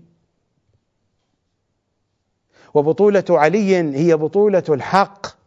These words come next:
أن نتصور أن العباس هو مركز قوة عضلية لا حدود لها، ليست منضبطة،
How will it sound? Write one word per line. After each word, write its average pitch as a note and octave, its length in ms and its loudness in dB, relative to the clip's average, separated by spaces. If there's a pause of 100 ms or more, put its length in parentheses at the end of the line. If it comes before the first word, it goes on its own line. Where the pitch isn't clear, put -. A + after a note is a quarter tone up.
(3750)
أن D3+ 140 2
نتصور D#3+ 680 2 (720)
أن E3 200 2
العباس D#3 580 2 (1500)
هو F3 180 4
مركز F#3 420 0
قوة F3+ 680 0 (800)
عضلية E3+ 960 0 (540)
لا F#3 240 4
حدود G3 440 -2
لها، B2+ 540 0 (260)
ليست G#3 540 0
منضبطة، E3 800 0